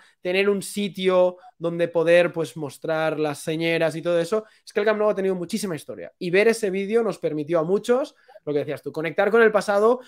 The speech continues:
y entender que esto no es solo estos últimos quince, veinte, treinta años que quizás hemos visto, sino que aquí, eh, hay generaciones y generaciones, hay una manera de entender la, la ciudad, una manera de entender Cataluña y una manera de entender el fútbol, ¿no? Y, y fue muy bonito. Y después de eso hubo, como decíamos,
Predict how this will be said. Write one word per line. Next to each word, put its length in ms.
y 80
entender 400
que 80
esto 200
no 120
es 220
solo 420
estos 300
últimos 800
quince, 280
veinte, 340
treinta 300
años 240
que 400
quizás 220
hemos 220
visto, 280
sino 240
que 80
aquí, 360
eh, 420
hay 140
generaciones 460
y 20
generaciones, 760
hay 100
una 120
manera 180
de 80
entender 180
la, 360
la 100
ciudad, 380
una 80
manera 160
de 100
entender 180
Cataluña 540
y 180
una 100
manera 260
de 20
entender 320
el 80
fútbol, 340
¿no? 140
Y, 160
y 80
fue 120
muy 120
bonito. 440
Y 100
después 300
de 120
eso 260
hubo, 420
como 140
decíamos, 340